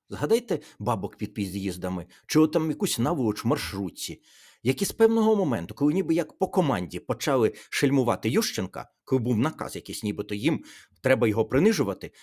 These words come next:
і отак, як по Порошенку, в один момент раптом всі почали це робити, і от згадайте, що тоді говорили, оте носиться із своїм Голодомором. Як воно стало прелюдією майбутньої біди, коли вона стала невідворотньою. Мені здається, десь тоді,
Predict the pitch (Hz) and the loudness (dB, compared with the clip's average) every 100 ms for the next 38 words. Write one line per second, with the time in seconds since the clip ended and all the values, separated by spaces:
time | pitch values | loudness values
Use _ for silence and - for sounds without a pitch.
0 | - 139 165 151 - 208 185 - - 160 | -2 4 4 2 -8 -4 -4 -4 -8 -4
1 | 196 160 156 98 - - 165 208 202 165 | -4 -4 -4 -4 -2 2 4 4 4 0
2 | 90 78 - 131 135 107 101 - 101 110 | -2 -6 -4 -4 -2 -6 -4 -4 -4 -4
3 | - 90 92 110 127 208 226 - - _ | -6 -6 -4 -4 -2 -2 -4 -8 -14 _
4 | 151 151 151 - - - _ 104 131 135 | 6 6 4 -6 -20 -20 _ -4 0 0
5 | 92 90 - - 101 101 110 110 95 80 | -2 -4 -8 -6 -4 -4 -2 0 0 -4
6 | - _ 110 113 101 - 135 180 139 117 | -12 _ -6 -4 -4 2 6 6 4 -2
7 | - 113 - 113 135 104 104 127 123 131 | -4 -4 -4 -2 0 0 2 2 4 2
8 | 110 87 76 67 _ _ _ _ _ 127 | 2 -2 -8 -16 _ _ _ _ _ -8
9 | - 117 - 110 95 - 113 170 104 90 | -4 -6 -4 -4 -4 -4 -2 -4 -4 -6
10 | 95 98 120 104 95 90 82 69 - _ | -6 -6 -8 -6 -6 -6 -8 -12 -16 _
11 | - 110 107 107 - 147 113 101 90 87 | -8 -4 -4 -4 -4 -4 -4 -4 -6 -8
12 | 85 76 - 67 - _ _ 123 139 123 | -10 -12 -16 -18 -18 _ _ -6 -2 -2
13 | 113 110 107 - 117 92 - | -2 -4 -6 -6 -6 -6 -12